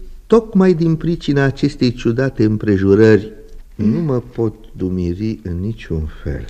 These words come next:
Speaker 2: Ce împrejurare ciudată? Nu înțeleg.
Speaker 1: Împrejurare ciudată, stimată doamnă,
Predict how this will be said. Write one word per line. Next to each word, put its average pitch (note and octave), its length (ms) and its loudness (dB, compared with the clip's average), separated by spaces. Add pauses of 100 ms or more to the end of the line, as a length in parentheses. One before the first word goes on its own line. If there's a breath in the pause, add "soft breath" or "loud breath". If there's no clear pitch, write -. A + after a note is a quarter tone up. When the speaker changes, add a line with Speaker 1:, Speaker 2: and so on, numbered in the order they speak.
(140)
Speaker 2:
Ce - 140 -4
împrejurare G3 680 0 (280)
ciudată? F#3 500 -4
Nu G#3 360 -2
înțeleg. F#3 440 -10 (220)
Speaker 1:
Împrejurare A2 840 -2
ciudată, F#2 1000 0
stimată D#2 640 -4
doamnă, D#2 600 0